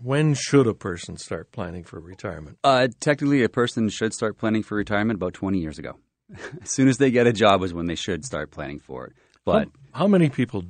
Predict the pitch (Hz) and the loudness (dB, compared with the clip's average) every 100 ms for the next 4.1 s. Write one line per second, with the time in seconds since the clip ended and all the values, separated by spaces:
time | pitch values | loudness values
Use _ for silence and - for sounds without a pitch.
0 | - 117 - - 92 101 85 98 147 180 | -8 -8 -8 -10 -8 -6 -8 -6 -2 2
1 | 135 131 127 117 98 95 85 78 73 64 | 2 2 0 -2 0 0 0 -2 -8 -12
2 | - 139 - 120 101 110 101 113 110 - | -20 -20 -10 -10 -6 -8 -6 -8 -8 -8
3 | 95 92 92 73 - _ _ _ _ - | -8 -8 -10 -12 -20 _ _ _ _ -10
4 | 131 | -8